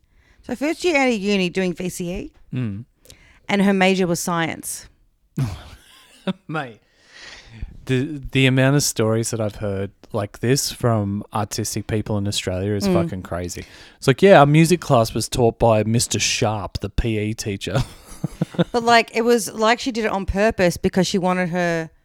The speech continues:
Speaker 1: place safe for her. Like, she didn't want the, the new chick
Speaker 2: Mm.
Speaker 1: to be comfortable and, like, take over 'cause she was, um,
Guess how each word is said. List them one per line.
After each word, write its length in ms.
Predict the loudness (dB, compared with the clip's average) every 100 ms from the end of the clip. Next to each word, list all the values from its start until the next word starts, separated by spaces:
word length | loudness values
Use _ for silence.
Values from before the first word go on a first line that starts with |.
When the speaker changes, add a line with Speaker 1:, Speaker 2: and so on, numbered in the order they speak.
| -20 -20 -20 -20 -20 _ -6
Speaker 1:
place 280 | 2 2 2
safe 320 | 4 4 4
for 200 | 4 6
her. 200 | 6 6
Like, 140 | 2
she 100 | 0
didn't 140 | 0 0
want 140 | 0
the, 100 | -4 -8 _
the 420 | 0 0 0 -10 -12
new 220 | -6 -4 -4
chick 380 | -4 -6 -8 -14
Speaker 2:
Mm. 320 | -10 -10 -12 -16 _
Speaker 1:
to 100 | -4
be 80 | -2
comfortable 600 | 0 0 0 2 4 4
and, 120 | 2
like, 200 | 2 -2
take 260 | -2 -2 2
over 260 | 2 2 0
'cause 260 | 0 -2 -6 -18 _ _
she 280 | -10 -2 0
was, 360 | 4 2 2 0
um, 420 | 0 0 -4 -10